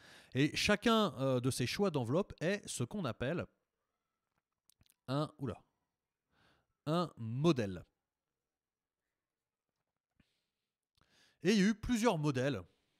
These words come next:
qui sont baladés dans l'histoire. Euh, aujourd'hui, on en a, on en a qu'un seul, et il s'appelle T C P I P. C'est le modèle qu'on utilise.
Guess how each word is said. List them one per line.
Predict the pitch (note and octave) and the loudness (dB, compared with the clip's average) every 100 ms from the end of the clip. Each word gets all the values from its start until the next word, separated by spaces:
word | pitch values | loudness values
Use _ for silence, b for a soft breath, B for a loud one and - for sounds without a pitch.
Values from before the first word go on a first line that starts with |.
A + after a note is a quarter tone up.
| _ _ _ _ - | _ _ _ _ -6
qui | D#3+ | -2
sont | A#3+ | 0
baladés | G#3 F3 D#3+ | 2 2 4
dans | B2+ | 2
l'histoire. | G#2 - C#3+ F#3+ F#2 - _ _ _ b b b b b b b D3 | -2 -2 -2 -2 -6 -14 _ _ _ b b b b b b b 0
Euh, | D#3+ D#3+ | 2 6
aujourd'hui, | F#3+ G3 F#3 E3+ G#3 A3 | 6 8 6 4 4 4
on | D3 | 2
en | C#3 | 0
a, | C3+ C3+ A#2+ | 2 0 0
on | C3 | 0
en | B2+ | 0
a | A#2+ | -2
qu'un | - A2 | -2 -2
seul, | - A#3 C#3+ - _ _ - | 2 2 0 -4 _ _ -2
et | C3 | -2
il | |
s'appelle | A#2+ C3 G3+ G3 | 0 2 2 2
T | - | 0
C | C3 C3+ | 0 -2
P | A#2 | -2
I | G#2 | -2
P. | E3 B3 _ _ _ _ _ _ _ _ _ | -2 -2 _ _ _ _ _ _ _ _ _
C'est | - A2+ | -8 -4
le | A2+ | -2
modèle | C3 C#3 | 0 -2
qu'on | A#2 | -2
utilise. | A2 - B2+ G3 | -4 -4 -4 -4